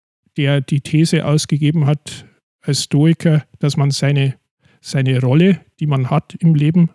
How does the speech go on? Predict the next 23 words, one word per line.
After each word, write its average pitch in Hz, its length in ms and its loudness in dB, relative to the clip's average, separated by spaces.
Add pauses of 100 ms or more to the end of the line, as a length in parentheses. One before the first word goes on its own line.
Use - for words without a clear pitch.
mit 147 220 -2 (120)
Ehre 151 380 2 (100)
erfüllen 160 520 0
soll. 123 320 -4 (580)
Also 143 220 0
er 143 40 2
hat 156 80 0
einfach 170 240 2
gesagt, 165 400 0 (360)
du 139 100 2
hast 160 260 0
hier 196 120 4
in 180 80 4
dieser 175 280 4
Welt 156 200 0
eine 185 100 2
bestimmte 143 560 -2
Rolle, 165 300 2 (800)
nimm 180 300 6
diese 180 320 4
Rolle 160 320 2
an 160 260 0 (640)
und 147 420 -2